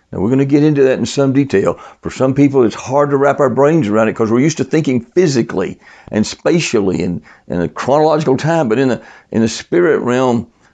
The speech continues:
uh, we can't think spatially and we can't think necessarily chronologically. Look at Colossians three. "For you have died," past tense,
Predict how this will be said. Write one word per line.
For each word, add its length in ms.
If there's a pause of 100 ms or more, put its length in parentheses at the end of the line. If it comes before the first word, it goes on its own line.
(140)
uh, 300
we 180
can't 380
think 200
spatially 680
and 100
we 80
can't 360
think 180
necessarily 480
chronologically. 960 (500)
Look 160
at 100
Colossians 640 (120)
three. 420 (220)
"For 160
you 640 (100)
have 720
died," 640 (300)
past 260
tense, 340